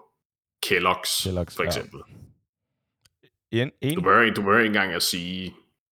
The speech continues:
Speaker 1: Kellogg's cornflakes, vel? Jeg går ud fra, at de fleste, de tænker på den der, øh, hanen ude på, øh, ude på parkerne der, ikke?
Speaker 2: Ah, ja.
Speaker 1: Men, øh,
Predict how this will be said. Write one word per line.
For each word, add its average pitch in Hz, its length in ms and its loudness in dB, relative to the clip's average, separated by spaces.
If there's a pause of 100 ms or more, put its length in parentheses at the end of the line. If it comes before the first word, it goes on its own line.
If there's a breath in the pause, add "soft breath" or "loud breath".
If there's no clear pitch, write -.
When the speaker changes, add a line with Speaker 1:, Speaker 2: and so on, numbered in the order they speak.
Speaker 1:
Kellogg's 101 460 2
cornflakes, 85 480 -6
vel? 82 140 -4
Jeg 90 100 0
går 101 80 4
ud 113 100 2
fra, 110 100 6
at 101 60 0
de 95 60 -2
fleste, 101 360 -4
de 98 60 -6
tænker 98 280 0
på 95 120 -2
den 90 140 -4
der, 85 220 0 (140)
øh, 92 160 -4
hanen 107 800 0
ude 101 400 -2
på, 85 460 0 (180)
øh, 78 300 -2 (260)
ude 87 140 -10
på 85 320 0
parkerne 85 420 2
der, 71 180 -6
ikke? 104 140 -8 (280)
Speaker 2:
Ah, 190 300 2
ja. 80 140 0
Speaker 1:
Men, 85 120 0
øh, 67 80 -2